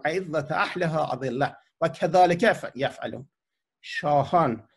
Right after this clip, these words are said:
وقتی به ک-، کشوری، جامعهٔ، قریه‌ای وارد می‌شن،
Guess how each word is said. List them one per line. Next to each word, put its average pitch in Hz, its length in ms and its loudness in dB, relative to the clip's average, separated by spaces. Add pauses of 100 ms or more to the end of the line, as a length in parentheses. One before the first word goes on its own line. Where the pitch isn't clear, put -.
(160)
وقتی 143 640 0
به 123 120 -4
ک-، - 480 -14
کشوری، 139 640 0
جامعهٔ، 120 680 -2
قریه‌ای 127 500 -2
وارد 117 380 -4
می‌شن، 165 460 -6